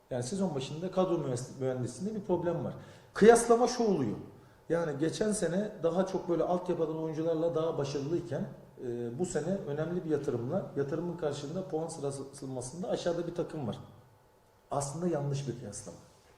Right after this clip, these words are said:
Baktığınız zaman Bursaspor'un mevcut sıkıntılı döneminde, döneminde bunu kendine fırsata çeviren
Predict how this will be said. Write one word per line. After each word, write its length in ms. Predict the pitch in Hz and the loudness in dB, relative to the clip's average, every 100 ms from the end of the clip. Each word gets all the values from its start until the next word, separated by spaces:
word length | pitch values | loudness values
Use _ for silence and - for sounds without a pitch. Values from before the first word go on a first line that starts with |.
| _ _ _ _ - - _ _ - | _ _ _ _ -20 -20 _ _ -10
Baktığınız 460 | 117 - 135 196 | -10 -4 2 4
zaman 320 | 185 180 214 - - - - - 117 | 4 4 2 -2 -10 -18 -20 -14 -4
Bursaspor'un 720 | 151 - 185 - 165 185 202 - - - - | -4 0 -2 -2 -2 0 -2 -6 -18 -20 -8
mevcut 400 | 117 127 131 190 | 0 0 2 -2
sıkıntılı 520 | - - 165 170 196 | -4 -4 -4 0 2
döneminde, 600 | 160 147 147 151 156 147 - - - - - - _ - | 2 2 0 2 4 4 2 -8 -14 -20 -20 -20 _ -6
döneminde 540 | 117 120 113 120 190 - - - - - | -2 -2 -2 -4 -4 -6 -14 -20 -20 -6
bunu 300 | 117 170 208 | 0 2 2
kendine 420 | 185 170 175 196 | 2 0 2 2
fırsata 440 | 185 151 170 160 196 | 0 -2 0 0 0
çeviren 400 | 170 147 185 | 0 2 2